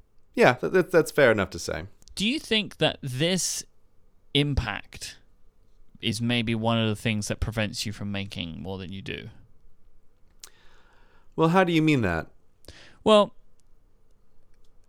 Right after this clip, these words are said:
Speaker 2: both, I guess, emotionally and time-wise, the w-, the, with the way that you do things and the way that you react to things and, and how you,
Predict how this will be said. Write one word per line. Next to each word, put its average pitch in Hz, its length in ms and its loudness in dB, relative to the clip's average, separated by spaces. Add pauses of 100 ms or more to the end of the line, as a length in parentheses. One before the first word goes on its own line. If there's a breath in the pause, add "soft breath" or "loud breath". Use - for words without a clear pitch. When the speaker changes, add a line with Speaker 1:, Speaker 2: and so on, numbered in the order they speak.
(120)
Speaker 2:
both, 160 600 2
I 156 100 2
guess, 160 240 2
emotionally 156 640 2
and 127 140 0
time-wise, 85 760 -4 (180)
the 190 180 -6
w-, 123 160 -2
the, 151 120 2
with 160 140 2
the 175 80 0
way 180 240 4
that 202 160 -4
you 151 280 -4
do 131 200 -2
things 110 340 -4
and 123 80 0
the 113 60 0
way 117 160 2
that 120 100 -4
you 123 140 -2
react 120 300 -2
to 113 80 -8
things 104 300 -10
and, - 120 -8
and 107 160 -6
how 110 140 -4
you, 104 220 -6